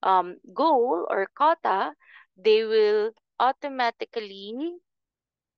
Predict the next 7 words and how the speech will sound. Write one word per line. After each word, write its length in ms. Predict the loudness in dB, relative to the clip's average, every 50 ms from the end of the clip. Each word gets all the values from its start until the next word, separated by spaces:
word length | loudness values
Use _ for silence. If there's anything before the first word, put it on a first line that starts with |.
| _ _ _ _ _ _ _ _ _ _
receive 580 | -6 -6 -6 -6 -8 -8 -8 -6 -6 -8 -10 -14
seven 680 | -18 -16 -2 0 2 2 2 2 2 0 0 0 -2 -10 _ _ _ _ _ _ _ _ _ _ _
percent 640 | -2 -2 -2 -6 -12 -8 -4 -2 0 0 -2 -4 -10 _ _
commission 600 | -8 -6 -4 -4 -4 -6 -6 -4 -4 -4 -4 -4 -8 _
for 300 | _ 0 0 2 2 0
the 160 | 0 0 -2 -2
next 500 | 0 0 0 -2 -2 -4 -6 -20 -20